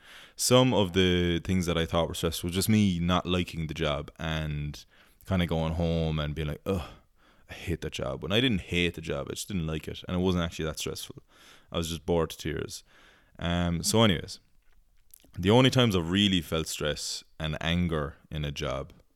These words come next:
anger at a job, is, um, my first job in Blarney Woolamills,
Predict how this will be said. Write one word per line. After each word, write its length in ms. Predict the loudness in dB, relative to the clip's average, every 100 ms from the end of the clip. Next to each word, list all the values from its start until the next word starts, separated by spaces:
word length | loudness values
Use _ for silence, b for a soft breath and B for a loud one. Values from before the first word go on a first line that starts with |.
| _ _ _ _ _ _
anger 360 | 6 6 6 4
at 260 | 2 0 -2
a 80 | -8
job, 360 | -6 -6 -8 -16 _ _ _ _
is, 1120 | -2 0 0 -2 -4 -6 -10 -10 -8 -10 -14 _ _ _ _ _ _ -6
um, 580 | -4 -2 -4 -6 -8 -12 _ -8
my 240 | -4 -4
first 420 | 0 0 0 -2
job 320 | -2 -2 -4 -8 _ _ _ _ _ _ _ _ _ _ _ _ _ _ _ -4
in 280 | 0 0 0
Blarney 300 | 2 2 0
Woolamills, 580 | -2 -4 -6 -8 -12